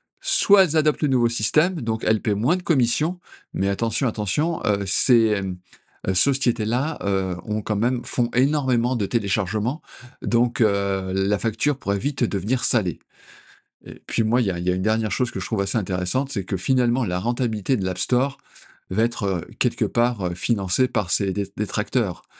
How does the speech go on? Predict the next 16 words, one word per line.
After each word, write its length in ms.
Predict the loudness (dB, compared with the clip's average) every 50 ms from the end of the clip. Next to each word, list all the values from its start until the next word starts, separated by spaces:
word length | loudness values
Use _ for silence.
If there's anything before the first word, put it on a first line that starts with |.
| -20 -20 -20 -20 -20 _ -4 -2
Euh, 240 | -2 -2 -2 -2
parce 200 | -4 -4 -4 -2
que 60 | -2 0
les 220 | 2 2 2 2
sociétés 420 | 2 0 0 0 0 2 2 0
qui 120 | 0 -2 -4
font 160 | -4 -2 -2
énormément 340 | 0 0 0 0 0 -2 -2
de 60 | -2
téléchargements, 640 | -2 -2 -2 -2 -2 -2 -2 -2 0 0 0 -2 -4 -6 -14 -20 -20 -16 _
ce 140 | -4 -2 0
sont 280 | 0 0 0 -2 -2 -2
les 160 | 0 0 0
Google, 520 | 0 -2 -4 0 0 2 2 0 -2 -4 -2
les 140 | 0 0 0
Facebook, 500 | 2 0 -2 -2 -2 -4 -4 -4 -4 -4